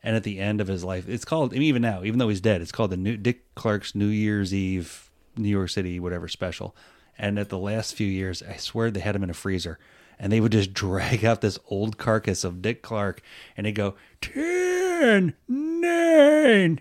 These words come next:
eight." And it was, it wasn't even close. The fucking counter is on, like, seven, six, five, like,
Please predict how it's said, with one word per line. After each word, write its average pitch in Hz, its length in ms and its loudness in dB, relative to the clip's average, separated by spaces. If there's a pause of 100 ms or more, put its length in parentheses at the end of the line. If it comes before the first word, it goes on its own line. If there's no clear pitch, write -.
(120)
eight." 285 420 4
And 151 80 2
it 139 40 6
was, 170 120 4
it 180 120 0
wasn't 180 240 4
even 147 60 4
close. 143 260 4
The - 80 -6
fucking 180 280 -4
counter 160 300 2
is 107 80 4
on, 117 140 4
like, 113 240 -4
seven, 117 560 4
six, 107 280 0
five, 113 300 4
like, 113 160 2